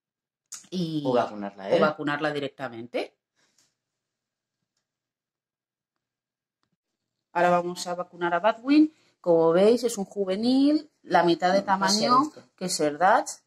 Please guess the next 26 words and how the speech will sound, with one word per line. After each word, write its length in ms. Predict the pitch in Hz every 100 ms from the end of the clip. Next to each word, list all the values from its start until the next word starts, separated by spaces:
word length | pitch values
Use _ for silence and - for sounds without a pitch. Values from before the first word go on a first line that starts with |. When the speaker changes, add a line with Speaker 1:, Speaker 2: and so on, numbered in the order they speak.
| _ _ _
Speaker 1:
Entonces 520 | 175 170 175 175 202
nosotros 500 | 202 190 196 196 214
sí 120 | 214 180
que 260 | 180 175
bajamos 360 | 170 170 170 170
un 60 | -
poquito 320 | 170 175 170
la 140 | 170
dosis, 460 | 165 196 254 302 -
puesto 480 | _ 151 147 143 139
que 460 | 147 143 143 143 143
para 400 | 143 143 143 143
gente 280 | 160 156
muy 160 | 160 160
menuda 460 | 160 165 175 190 196
ponemos 360 | 160 151 151
menos. 240 | 175 190 208
O 40 |
por 120 | 170
ejemplo, 440 | 147 156 160 151 147
ahora 180 | 147 151
después 300 | 151 - 160
si 80 |
vacunamos 480 | 156 147 151 165 147
una 160 | 143 143
tórtola 760 | 165 160 - 151 151 151 151